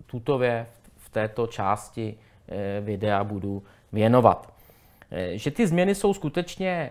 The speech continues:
někdy i mikroskopické a úplně nepochopitelné je, když se podíváte na M M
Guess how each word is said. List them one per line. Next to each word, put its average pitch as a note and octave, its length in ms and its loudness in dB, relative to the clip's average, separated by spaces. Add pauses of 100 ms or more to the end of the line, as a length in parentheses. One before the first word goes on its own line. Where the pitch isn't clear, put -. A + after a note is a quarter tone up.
(120)
někdy C3+ 240 -2
i E3 140 -2
mikroskopické D3+ 1300 0 (400)
a A2+ 160 2
úplně C#3+ 560 0 (840)
nepochopitelné D3 1000 2
je, C3+ 220 2
když C3+ 120 -10
se C#3+ 100 -6
podíváte C3+ 420 2
na C3 340 -4
M A#2+ 160 -4
M B2 260 -4